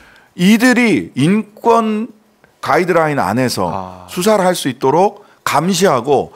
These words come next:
Speaker 1: 감찰하는 역할이 검찰에게 있는 겁니다. 그리고
Speaker 2: 그렇죠.
Speaker 1: 기소를 해달라고 법정으로 이 사람을 기소해서 피고인을
Speaker 2: 음.
Speaker 1: 만들어주세요라고 수사기관이, 어, 수사 기록을 가지고 올라오면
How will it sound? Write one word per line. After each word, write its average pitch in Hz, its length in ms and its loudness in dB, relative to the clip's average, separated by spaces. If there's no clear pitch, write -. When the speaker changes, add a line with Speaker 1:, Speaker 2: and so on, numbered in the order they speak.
Speaker 1:
감찰하는 180 760 -2
역할이 104 360 -6
검찰에게 98 580 -12
있는 80 260 -18
겁니다. 69 420 -20
그리고 151 420 0
Speaker 2:
그렇죠. - 580 -16
Speaker 1:
기소를 208 520 2
해달라고 160 460 0
법정으로 175 520 -4
이 123 60 -4
사람을 151 320 -4
기소해서 135 680 -2
피고인을 208 460 -4
Speaker 2:
음. 165 40 -6
Speaker 1:
만들어주세요라고 120 1300 -2
수사기관이, 170 880 -4
어, 127 240 -2
수사 196 240 0
기록을 160 320 -2
가지고 117 380 -4
올라오면 104 720 -2